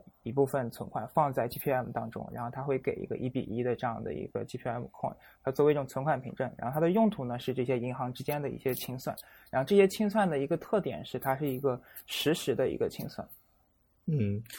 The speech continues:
Speaker 2: 那G P-，G P M的话，在使用G P M coin 来去做这个清算的话呢，相对于原来的一套银行间的系统的清算，会有更好的、更便利、更高效、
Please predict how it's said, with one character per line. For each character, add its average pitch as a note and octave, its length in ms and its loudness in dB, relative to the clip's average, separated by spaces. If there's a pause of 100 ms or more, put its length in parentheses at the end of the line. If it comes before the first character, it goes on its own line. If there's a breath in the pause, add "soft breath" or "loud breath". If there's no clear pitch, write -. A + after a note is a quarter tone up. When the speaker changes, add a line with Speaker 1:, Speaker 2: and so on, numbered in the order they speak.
(220 loud breath)
Speaker 2:
那 G3+ 240 8 (340)
G - 160 6
P-，G F3+ 440 4
P D#3+ 120 4
M F#3+ 240 6
的 D3+ 80 -2
话， B2 140 -2
在 D#3+ 140 2
使 - 180 0
用 A2+ 160 2
G D3 140 2
P D#3 120 6
M F3+ 140 6
coin D#3+ 340 6
来 A2+ 160 0
去 A#2 160 0
做 C3 240 4
这 C3+ 120 -2
个 B2 100 2
清 B2 240 0
算 C3+ 160 2
的 B2+ 80 -4
话 - 140 -2
呢， A2 180 -2 (280 loud breath)
相 D#3+ 280 10
对 D#3+ 180 4
于 C3 220 4
原 C#3+ 380 0
来 F2 320 0
的 D3+ 380 6
一 - 200 -8 (140)
套 C3 200 4
银 A2+ 240 0
行 A#2+ 200 -2
间 A#2 180 2
的 A#2+ 140 6
系 - 200 2
统 A2 320 -2
的 - 180 -2
清 - 280 0
算， A#2 300 2 (400 soft breath)
会 - 260 8
有 C#3 100 10
更 E3+ 220 6
好 - 300 0
的、 A2 420 0 (500)
更 E3 200 8
便 E3+ 200 8
利、 D#3 460 2
更 D#3 160 4
高 D#3+ 180 10
效、 - 400 8